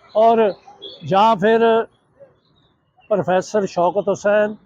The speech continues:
ਤੇ ਅਰੁੰਧਤੀ ਰਾਏ ਦੇ ਉੱਤੇ ਜਿਹੜਾ ਇਹ ਯੂ ਏ ਪੀ ਏ ਲਾਇਆ ਗਿਆ ਉਹਨੂੰ ਰੱਦ ਕਰਨ ਦੀ ਮੰਗ ਕਰਦੇ ਹਾਂ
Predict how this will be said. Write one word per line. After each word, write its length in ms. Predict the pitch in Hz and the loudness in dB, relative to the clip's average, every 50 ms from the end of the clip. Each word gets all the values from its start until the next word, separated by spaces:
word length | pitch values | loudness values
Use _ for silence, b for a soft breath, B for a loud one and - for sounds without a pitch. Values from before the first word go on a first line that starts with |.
| _ _ _ _ - - _ | _ _ _ _ -20 -6 _
ਤੇ 100 | 214 208 | 0 2
ਅਰੁੰਧਤੀ 540 | 196 214 226 233 233 214 214 175 220 214 196 | 2 2 2 2 2 0 0 0 0 0 0
ਰਾਏ 260 | 185 175 165 175 185 | 0 0 0 0 0
ਦੇ 120 | 170 196 190 | 0 0 -2
ਉੱਤੇ 340 | 170 170 - 196 180 147 127 - - - _ _ - - _ _ _ _ - _ _ _ _ _ _ - | -2 -2 -2 -2 -2 -2 -2 -6 -12 -20 _ _ -20 -20 _ _ _ _ -20 _ _ _ _ _ _ -6
ਜਿਹੜਾ 340 | - 196 214 233 240 233 | -2 0 2 4 4 4
ਇਹ 380 | 226 202 185 196 208 196 190 156 143 - - - - - 143 175 | 4 4 2 2 2 0 0 -2 -4 -8 -16 -20 -18 -8 -4 0
ਯੂ 120 | 196 214 | 2 4
ਏ 100 | 233 240 | 4 2
ਪੀ 180 | 214 - 220 220 | 2 2 0 0
ਏ 100 | 214 208 | 2 2
ਲਾਇਆ 320 | 196 180 165 165 165 170 | 2 2 2 2 0 0
ਗਿਆ 320 | 165 175 185 196 202 208 190 _ _ _ _ _ _ - | 0 0 0 0 0 -2 -4 _ _ _ _ _ _ -4
ਉਹਨੂੰ 260 | 185 226 254 269 240 202 | -2 0 2 2 2 2
ਰੱਦ 180 | 185 180 170 | 0 -2 -2
ਕਰਨ 220 | 165 190 185 175 185 | -4 -4 -4 -2 -2
ਦੀ 100 | 185 185 | -2 -2
ਮੰਗ 240 | 180 180 175 160 | -2 -4 -6 -6
ਕਰਦੇ 360 | - 175 170 170 160 180 190 196 | -4 -4 -6 -6 -6 -6 -6 -6
ਹਾਂ 180 | 208 220 220 | -6 -8 -8